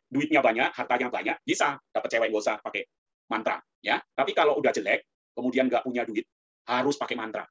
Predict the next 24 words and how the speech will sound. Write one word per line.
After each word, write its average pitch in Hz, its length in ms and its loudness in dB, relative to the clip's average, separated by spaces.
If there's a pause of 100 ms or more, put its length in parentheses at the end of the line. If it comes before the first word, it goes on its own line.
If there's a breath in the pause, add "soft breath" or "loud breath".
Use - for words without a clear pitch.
baru 113 320 2
bisa 107 160 -4
dapet 95 240 -6
cewek. 87 180 -12 (320)
Kalau 127 240 4 (160)
orang 160 240 4
yang 139 140 2
nggak, - 120 2 (140)
nggak 131 220 0
mengenal 127 380 0 (100)
Dhamma 113 180 -2
begitu, 160 220 -6
Bapak 110 180 -2
Ibu. 95 100 -16 (800)
Dulu 131 160 2
itu 180 160 4 (140)
saya 151 180 4
lakunya, 135 400 0 (480)
bukan 139 240 -2
laku, 135 400 -2 (240)
eh, 110 380 -2 (1120)
bahasa 110 480 -4
Indonesianya 120 560 -6
apalah. 87 180 -12